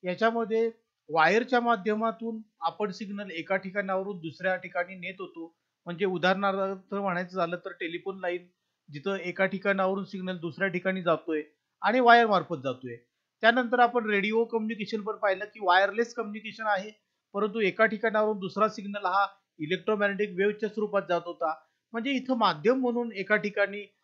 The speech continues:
वायरचा वापर केलेला आहे, एका ठिकाणी electromagnetic वाव-, अ, वेव्हचा वापर केलेला आहे. मात्र आज आपण जे communication पद्धती पाहणार आहोत, याच्यामध्ये,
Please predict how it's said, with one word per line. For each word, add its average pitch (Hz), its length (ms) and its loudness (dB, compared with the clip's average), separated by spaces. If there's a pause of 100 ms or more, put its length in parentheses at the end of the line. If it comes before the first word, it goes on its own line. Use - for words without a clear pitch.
(120)
वायरचा 202 440 4
वापर 214 300 2
केलेला 208 380 -2
आहे, 202 220 -2 (320)
एका 196 220 -2
ठिकाणी 190 360 -2
electromagnetic 196 760 0
वाव-, 190 300 4
अ, 170 360 0
वेव्हचा 208 380 4
वापर 190 300 2
केलेला 180 340 -8
आहे. 165 220 -6 (400)
मात्र 226 420 2 (280)
आज 220 220 8
आपण 247 320 6
जे 247 320 2
communication 214 580 -4
पद्धती 202 400 -6
पाहणार 196 360 -2
आहोत, 156 260 -6 (360)
याच्यामध्ये, 190 720 -2